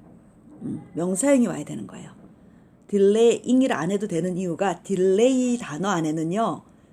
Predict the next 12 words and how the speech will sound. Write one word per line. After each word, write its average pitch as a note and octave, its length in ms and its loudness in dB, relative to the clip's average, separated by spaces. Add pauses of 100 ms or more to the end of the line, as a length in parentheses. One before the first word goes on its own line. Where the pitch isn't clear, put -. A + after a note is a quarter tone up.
(260)
어, D3+ 360 -14 (460)
뭐예요? D#3 420 -4 (260)
늦추다 C4 440 -2
뜻도 A3 240 0
있고요. F3 500 -2 (480)
뭐, C#3+ 280 -8
지체하다 B3 440 -2
뜻도 B3 220 -4
있지만 A#3+ 460 -4
지체란 D#4 500 -2
뜻도 - 240 -4
있거든요. B2 600 -8